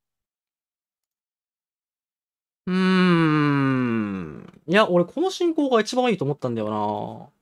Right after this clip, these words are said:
確かに。霊媒師を四日目以降にすればどっちが死んでも百パーセント密連れが発生しないってことになるから、役職全ずり最終日が一番ケアできる。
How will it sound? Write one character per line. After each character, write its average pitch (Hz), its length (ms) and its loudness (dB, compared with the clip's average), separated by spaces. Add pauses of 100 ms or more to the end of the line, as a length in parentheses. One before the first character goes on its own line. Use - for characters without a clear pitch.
(1300)
確 - 140 -8
か 110 100 -8
に。 107 140 -12 (800)
霊 262 360 0
媒 320 200 2
師 - 180 -2
を 120 120 2
四 135 140 2
日 208 200 0
目 233 80 2
以 226 80 -2
降 135 160 2
に 120 80 -2
す - 140 -10
れ 123 80 0
ば 110 80 0
ど 113 80 -2
っ 117 40 -10
ち - 140 -6
が - 80 2
死 202 140 0
ん 175 40 4
で 131 60 2
も 113 80 -2
百 120 240 -6
パ 185 140 2
ー - 20 -6
セ 196 120 -2
ン 170 40 -4
ト 120 80 -6
密 117 240 -6
連 143 60 0
れ 139 60 -2
が 135 80 0
発 131 200 -6
生 147 160 0
し - 140 -8
な 143 60 0
い - 20 0
っ 139 40 -6
て - 120 -12
こ 123 80 -12
と 120 100 -2
に 113 60 -4
な 120 80 -2
る 113 80 -4
か 110 80 -8
ら、 110 360 -2 (380)
役 156 200 2
職 247 220 -2
全 226 200 2
ず 220 100 4
り 214 60 4
最 214 180 0
終 208 160 0
日 135 80 0
が 110 120 -2
一 - 200 -10
番 170 160 0
ケ 160 140 -4
ア 113 80 -4
で 113 80 -12
き 117 80 -14
る。 131 120 -14